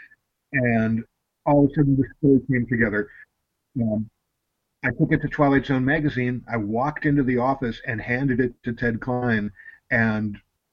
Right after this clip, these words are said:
which I didn't realize is something you don't do. And he bought it, and all of a sudden, uh, I was selling stories to Twilight Zone. Um,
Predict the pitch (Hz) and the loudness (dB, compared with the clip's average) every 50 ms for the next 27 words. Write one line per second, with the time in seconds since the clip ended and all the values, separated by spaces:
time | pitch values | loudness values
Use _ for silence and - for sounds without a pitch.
0 | _ _ _ - 139 123 - 123 120 127 127 127 120 120 127 123 123 117 113 - | _ _ _ 0 0 2 2 2 2 2 2 2 2 2 4 4 4 2 2 0
1 | 117 - - 123 113 123 120 117 113 110 113 113 104 104 110 131 131 127 120 117 | -4 -4 -4 -4 -2 0 2 2 4 4 2 0 -2 0 2 4 4 4 4 2
2 | 117 - - - - - - _ - 127 117 120 123 - 139 151 180 196 156 117 | -2 -6 -14 -20 -20 -20 -20 _ -4 -2 0 0 0 2 2 2 2 2 0 0
3 | - - _ _ _ _ _ _ _ _ - 143 131 123 120 117 120 113 - - | -2 -4 _ _ _ _ _ _ _ _ -2 0 0 2 2 2 2 0 -2 -2
4 | 135 127 127 131 131 127 131 123 127 120 120 117 120 123 120 127 - - 131 127 | -2 -2 0 0 0 -2 -2 -2 -2 -2 -2 -2 -2 -2 -2 -2 -2 -2 -2 -2
5 | 123 120 - - 123 120 120 117 - 117 - - 196 196 156 120 113 - - 120 | -2 -4 -4 -2 -2 -2 -2 -4 -6 -8 -2 -2 0 0 0 0 -2 -2 -2 0
6 | 117 113 117 117 - - - - _ - _ _ - 131 123 120 117 117 117 113 | 0 0 0 -2 -6 -14 -20 -20 _ -20 _ _ 0 2 4 4 6 6 6 4
7 | 113 | 2